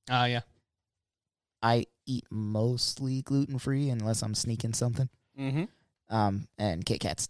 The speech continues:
Speaker 2: are not gluten-free. But I think for my next pick
Speaker 1: Is
Speaker 2: for the
Speaker 1: your
Speaker 2: twenty twenty-two candy draft.
Speaker 1: Number four?
Speaker 2: This is number four. Three Musketeers.
Speaker 1: You know, I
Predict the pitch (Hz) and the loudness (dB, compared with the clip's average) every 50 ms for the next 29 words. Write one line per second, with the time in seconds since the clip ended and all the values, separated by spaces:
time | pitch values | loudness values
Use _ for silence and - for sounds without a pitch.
0 | - - 110 101 95 85 - - - - - - - - - - - _ _ _ | -6 -4 -4 -4 -4 -4 -6 -8 -10 -10 -10 -10 -10 -12 -12 -12 -14 _ _ _
1 | _ - - - - - - - _ - - 160 160 147 - 202 208 113 - - | _ -20 -20 -20 -20 -20 -20 -20 _ -20 -20 -20 0 4 4 6 6 4 2 -4
2 | - - - - - - - - _ _ _ _ _ _ _ _ _ _ _ _ | -8 -10 -10 -10 -12 -16 -20 -20 _ _ _ _ _ _ _ _ _ _ _ _
3 | _ _ _ _ _ _ _ _ - 127 127 135 135 123 - - - 131 131 123 | _ _ _ _ _ _ _ _ 2 2 2 2 0 -2 -4 0 2 4 4 4
4 | 117 117 117 113 120 135 147 156 - - - - - 95 67 - - - - _ | 4 2 2 4 6 6 6 4 2 -2 0 2 2 0 0 -2 -8 -16 -20 _
5 | _ _ _ _ - 135 117 120 123 120 120 120 120 147 147 135 143 139 131 - | _ _ _ _ -6 -2 -2 0 0 -2 -2 0 0 0 0 2 0 0 0 2
6 | 135 135 127 - 131 127 - - 139 131 110 - 101 127 - - - 120 113 113 | 0 2 4 4 4 4 6 6 8 8 8 6 4 0 -4 -4 -2 -2 -2 0
7 | 113 120 117 113 123 117 101 90 - - - - 113 117 117 - 147 156 185 185 | 0 0 4 6 6 6 4 4 -2 -8 -10 -8 -6 -6 -2 2 2 4 4 2
8 | - - - 123 104 - - - 127 123 120 127 - - 151 139 123 110 - - | -2 -6 -8 -6 -6 -4 -2 2 2 4 4 4 8 10 12 12 12 10 6 0
9 | - _ _ _ _ _ _ _ _ _ _ _ _ _ _ _ _ _ _ _ | -10 _ _ _ _ _ _ _ _ _ _ _ _ _ _ _ _ _ _ _
10 | _ _ _ _ _ _ _ - 151 156 151 147 - - 127 - 135 131 107 104 | _ _ _ _ _ _ _ 2 4 6 8 6 6 4 2 4 4 4 4 4
11 | - - - _ _ _ _ _ _ _ _ _ _ _ _ _ - - - - | 2 -2 -6 _ _ _ _ _ _ _ _ _ _ _ _ _ -20 -20 -20 -20
12 | - - - - - - _ _ _ _ _ 180 165 165 240 277 320 359 403 403 | -20 -20 -20 -20 -20 -20 _ _ _ _ _ -8 0 2 4 4 4 4 2 0
13 | - - _ _ _ _ _ _ _ - 330 | -4 -10 _ _ _ _ _ _ _ -6 -4